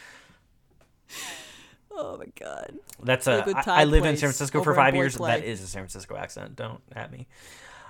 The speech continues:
Speaker 2: Um, is
Speaker 1: Mm-hmm.
Speaker 2: every super derived from dead dads?
Speaker 1: This, see, okay, see, this, this is what I'm talking
Speaker 2: Mm-hmm.
Speaker 1: about.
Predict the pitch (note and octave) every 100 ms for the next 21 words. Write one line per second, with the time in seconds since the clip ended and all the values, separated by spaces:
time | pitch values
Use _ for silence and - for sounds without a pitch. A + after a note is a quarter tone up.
0 | - - C#3 C3+ C3+ - - G#3 B3 E3
1 | C#3 E3+ - D#4+ D4+ D3+ B2+ G2+ G2 -
2 | - - A2+ G#2+ G#2 A#2+ - _ A#2 G2
3 | F#2 F#2+ F#2 - - G#2 G2+ F#2+ F2 F2+
4 | B2+ G2 - C3 - - - _ _ _
5 | _ _ _ G3+ B3 B3+ - - C#4+ C4
6 | C4 B3+ A3 - C4 A3 B3 F#4 - -
7 | - - _ _ _ E4+ F4 C#4 A3 G#3
8 | G3+ A#3 D4 - F3+ D3+ E3 C4